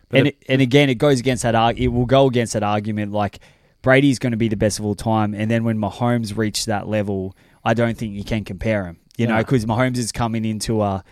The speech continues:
Speaker 1: Into a much
Speaker 2: into a,
Speaker 1: different
Speaker 2: yeah,
Speaker 1: game,
Speaker 2: much
Speaker 1: yeah.
Speaker 2: different game where, but it's
Speaker 1: But also, even if, like, he's gonna be the, the LeBron versus Jordan theory here, because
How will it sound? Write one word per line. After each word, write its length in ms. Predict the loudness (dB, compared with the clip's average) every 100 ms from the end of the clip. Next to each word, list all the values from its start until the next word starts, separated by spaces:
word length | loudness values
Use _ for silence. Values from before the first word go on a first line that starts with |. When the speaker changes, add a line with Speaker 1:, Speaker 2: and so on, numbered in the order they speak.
| _
Speaker 1:
Into 240 | -10 -6 -4
a 60 | -4
much 200 | -2 0
Speaker 2:
into 320 | 2 4 2
a, 40 |
Speaker 1:
different 180 | 2 0
Speaker 2:
yeah, 180 | 2 2
Speaker 1:
game, 80 | 2
Speaker 2:
much 220 | 0 0 2
Speaker 1:
yeah. 40 |
Speaker 2:
different 320 | 0 0 -2
game 360 | 0 0 0 0
where, 300 | 2 2 0 -6 -12 -12
but 280 | -4 -4 -4 -6
it's 440 | -6 -6 -8 -12 -14 -10
Speaker 1:
But 100 | 2
also, 440 | 2 2 0 -2 -4 -12 -10
even 300 | -6 -4 -2
if, 260 | -4 -8 -20 _ _ _
like, 200 | -10 -10 -10 _ _ _ _ _ _ _ -6
he's 220 | -6 -2
gonna 240 | -2 0
be 140 | 2 2
the, 360 | 2 0 -2 -6
the 360 | -6 -4 -2 -4
LeBron 600 | -6 -4 -4 -2 -6 -8 -14 _ _ -6
versus 380 | -4 -4 -6
Jordan 640 | -10 -4 -2 -2 -4 -8 -12 _ -8
theory 380 | -4 -2 -2 -4
here, 200 | -4 -4
because 440 | -4 -4 -6